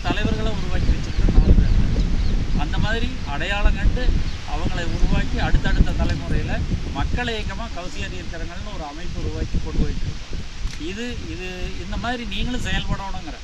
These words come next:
இது கௌசிகா நீர்க்கரங்கள் நாங்க உருவாக்குனா கூட நீங்களும் ஒரு இயக்கமா உருவாகி நாளைக்கு ஒவ்வொரு முன்னுதாரணமா நீங்க எல்லாம் வரணும்னு இந்த இடத்துல கேட்டுக்கிறேன். ஏன்னா இந்த, இந்த மாதிரி பொது வேலைகள்ல வரும்போது உங்களுக்கு தானா அந்த உணர்வு வரும். அப்போ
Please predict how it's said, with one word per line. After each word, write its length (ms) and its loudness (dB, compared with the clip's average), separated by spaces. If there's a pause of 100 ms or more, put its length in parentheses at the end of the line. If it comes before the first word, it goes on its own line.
(300)
இது 160 -8
கௌசிகா 320 -6
நீர்க்கரங்கள் 520 -10
நாங்க 200 -6
உருவாக்குனா 480 -8
கூட 160 -10 (140)
நீங்களும் 440 -6
ஒரு 160 -6
இயக்கமா 420 4
உருவாகி 440 2 (400)
நாளைக்கு 320 -4
ஒவ்வொரு 280 -4
முன்னுதாரணமா 720 -6
நீங்க 200 -8
எல்லாம் 200 -10
வரணும்னு 460 -12
இந்த 120 -14
இடத்துல 260 -10
கேட்டுக்கிறேன். 420 -10 (300)
ஏன்னா 220 2
இந்த, 240 0 (840)
இந்த 200 -2
மாதிரி 300 -2
பொது 200 -4
வேலைகள்ல 500 -4
வரும்போது 300 -6
உங்களுக்கு 320 -6
தானா 240 2
அந்த 160 0
உணர்வு 340 0
வரும். 260 0 (320)
அப்போ 240 -2